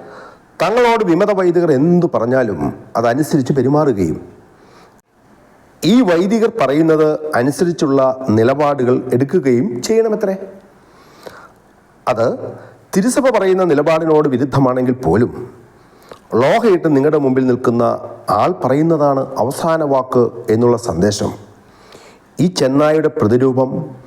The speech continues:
വിശ്വസിക്കുന്നവരുടെ മക്കളോട് പറഞ്ഞു കൊടുക്കുകയാണ്. വിശ്വാസത്തിൻ്റെ ചൂളയിൽ വാർക്കപ്പെട്ട നമ്മുടെ പുതിയ തലമുറയിലെ കുട്ടികൾ അതാവട്ടെ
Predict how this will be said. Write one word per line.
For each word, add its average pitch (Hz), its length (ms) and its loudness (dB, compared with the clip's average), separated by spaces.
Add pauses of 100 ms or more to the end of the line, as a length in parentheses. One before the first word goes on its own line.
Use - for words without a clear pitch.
(380)
വിശ്വസിക്കുന്നവരുടെ 147 760 0
മക്കളോട് 135 400 0
പറഞ്ഞു 151 260 0
കൊടുക്കുകയാണ്. 170 640 -2 (1600)
വിശ്വാസത്തിൻ്റെ 240 720 0
ചൂളയിൽ 180 340 4 (100)
വാർക്കപ്പെട്ട 147 480 -2 (460)
നമ്മുടെ 135 300 0
പുതിയ 131 280 2
തലമുറയിലെ 120 500 2 (120)
കുട്ടികൾ 131 360 -2 (1400)
അതാവട്ടെ 123 440 0